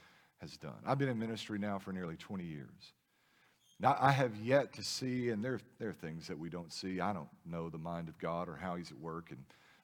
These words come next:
those to whom he gives me the privilege of, of preaching. But I have yet to observe with my eye, anyway, any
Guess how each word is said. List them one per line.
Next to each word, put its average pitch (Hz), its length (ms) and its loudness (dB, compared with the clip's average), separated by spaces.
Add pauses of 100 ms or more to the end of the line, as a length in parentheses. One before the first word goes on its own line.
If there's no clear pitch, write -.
those 90 320 -8
to - 80 -12
whom 90 440 -6 (260)
he 90 100 -6
gives 82 280 -6
me 87 100 -4
the 80 80 -4
privilege 80 420 -6
of, 78 120 -8 (500)
of - 120 -16
preaching. 107 440 -2
But 101 140 0
I 127 160 12
have 113 260 0
yet 120 260 2
to 110 140 -2
observe 95 540 -2
with 87 160 -4
my 110 300 4
eye, 90 600 2
anyway, 67 340 -8 (1120)
any 120 320 -4